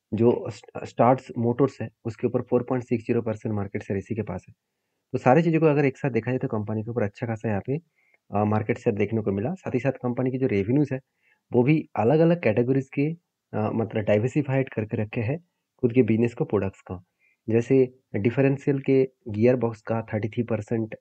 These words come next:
रेवेन्यू जनरेट हो रहा है और डिफरेंशियल जो असेंबल्स है उसके ऊपर ट्वेंटी सिक्स परसेंट, साथ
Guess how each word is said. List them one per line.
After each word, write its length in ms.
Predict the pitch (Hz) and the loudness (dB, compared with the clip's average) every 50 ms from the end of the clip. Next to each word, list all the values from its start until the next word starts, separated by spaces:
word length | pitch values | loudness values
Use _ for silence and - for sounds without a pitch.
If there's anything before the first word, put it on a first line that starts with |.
| - - | -4 0
रेवेन्यू 380 | 110 113 107 104 120 131 127 | 2 2 4 4 4 4 4
जनरेट 240 | 117 113 113 110 110 | 4 2 0 0 0
हो 60 | 113 | -2
रहा 100 | 107 113 | -4 -4
है 60 | 127 143 _ _ _ _ _ _ _ _ _ _ - | -6 -8 _ _ _ _ _ _ _ _ _ _ -2
और 320 | - 104 107 110 110 120 123 | 2 4 6 6 6 6 4
डिफरेंशियल 680 | 107 117 107 - 139 139 139 131 - 139 135 135 - - | 0 -2 0 2 2 2 2 0 0 0 0 0 -2 -2
जो 240 | - - 120 117 113 | 0 2 2 2 2
असेंबल्स 680 | - - - 110 104 - 151 147 139 147 139 - - | 2 0 -4 -4 0 2 2 4 4 2 2 2 0
है 60 | 117 | -2
उसके 220 | 113 110 - - 120 | -2 -2 -4 -4 -2
ऊपर 100 | 127 120 | -2 0
ट्वेंटी 320 | - 101 101 107 107 117 | 0 0 0 0 0 -2
सिक्स 280 | 117 - 127 117 - - | -2 -2 -4 -4 -4 -6
परसेंट, 400 | 127 120 117 - - 127 131 - _ _ _ _ _ _ _ _ _ _ | -6 -6 -6 -4 -6 -6 -6 -6 _ _ _ _ _ _ _ _ _ _
साथ 140 | - 120 | -4 -2